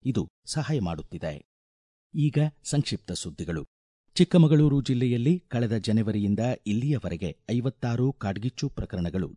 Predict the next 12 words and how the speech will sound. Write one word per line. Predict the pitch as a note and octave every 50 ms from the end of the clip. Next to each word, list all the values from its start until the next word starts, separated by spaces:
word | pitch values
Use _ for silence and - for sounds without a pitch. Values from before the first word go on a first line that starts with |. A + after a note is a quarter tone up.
| - A#2
ದಾಖಲಾಗಿವೆ. | C3+ B2 - - - F#2 D#2 D2+ E2 C#2+ E2+ D2+ - _ _ _ _ _ _ _ _ _ _ _ _ _ -
ಮೂರ್ನೂರು | C#3+ D3 C#3+ C3 D3+ D3+ D3+ D3+ C#3
ಎಕರೆಗೂ | A2+ - - - A2 G#2 F#2 F#2+ F#2+
ಹೆಚ್ಚು | E2+ - G2 F#2 _ - - A2+ B2
ಅರಣ್ಯ | - - F#2 F#2 A2 C3+ C3+
ಪ್ರದೇಶ | - - F2+ D#2 F2+ F2+ - - F#2+ D2+ - - F2
ನಾಶವಾಗಿದೆ | F#2 G#2 - - - C3+ C3 G#2+ - F#2+ - E2+
ಎಂದು | D#2 E2+ E2 - G#2+ A#2+ D3+ - _ _ _ _ _ -
ಅರಣ್ಯ | - G#2+ B2 C#3 D3+ C3
ಇಲಾಖೆ | F#2 E2+ E2+ D#2+ - - - - D#2 - _ -
ಮಾಹಿತಿ | B2 C#3 A#2+ - A2 - F2+ E2+
ನೀಡಿದೆ. | E2 D#2 - D#2 - E2+